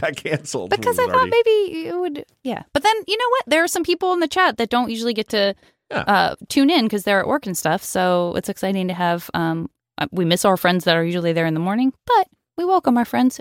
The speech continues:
Speaker 2: who can't usually make it.
Speaker 1: Yes, it's nice to see all of you guys. And of course, Janet was just being considerate and offering for us to be able to do it to Wednesday, but we already, we were already committed to this.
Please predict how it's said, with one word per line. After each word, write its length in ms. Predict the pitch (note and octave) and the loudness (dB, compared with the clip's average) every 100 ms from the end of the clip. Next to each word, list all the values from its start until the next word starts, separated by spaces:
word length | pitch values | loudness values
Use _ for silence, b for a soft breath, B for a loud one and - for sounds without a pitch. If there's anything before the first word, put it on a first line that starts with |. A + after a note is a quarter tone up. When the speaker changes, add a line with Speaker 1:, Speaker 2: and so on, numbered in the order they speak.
| - | -8
Speaker 2:
who 120 | B3 | -6
can't 200 | A#3+ A3 | -4 -4
usually 220 | A3+ A#3+ | -2 0
make 220 | C4 C4+ | 0 0
it. 80 | - - _ _ _ _ _ _ - | -6 -10 _ _ _ _ _ _ -6
Speaker 1:
Yes, 260 | B2 - - | -4 -4 -12
it's 120 | F#2 | -6
nice 140 | F2 E2+ | -4 -4
to 80 | E2+ | -4
see 180 | D#2+ | -4
all 120 | D2 C#2+ | -2 -4
of 100 | D2 | -6
you 80 | |
guys. 300 | D2 C#2+ C#2 | -6 -8 -6
And 80 | D#2 | -6
of 40 | D#2 | -4
course, 180 | D#2 | -6
Janet 220 | - D2 C#2+ | -4 -8 -8
was 120 | D2 | -10
just 180 | D2 - | -10 -8
being 260 | D2 C#2+ - _ _ _ _ - | -8 -10 -14 _ _ _ _ -2
considerate 480 | E3+ F3+ A#2 A2 | 2 4 6 4
and 100 | G#2 F2+ | 2 0
offering 340 | E2+ F2 E2 | 0 -2 -4
for 100 | E2 | -4
us 100 | D#2 | -6
to 60 | D2+ | -4
be 80 | D#2 | -4
able 120 | D2 | -6
to 80 | C#2 | -8
do 120 | D2 | -10
it 80 | C#2+ | -8
to 60 | |
Wednesday, 280 | D2 C#2+ D2+ | -10 -8 -8
but 120 | D2 | -8
we 120 | D#2 D#2+ | -6 -4
already, 260 | D2+ D2+ - - | -4 -8 -10 -6
we 80 | |
were 80 | F#2 | -2
already 160 | F2+ F2+ | -2 -4
committed 320 | F2+ E2+ D#2 | -6 -6 -6
to 60 | D#2+ | -4
this. 280 | E2 - | -4 -4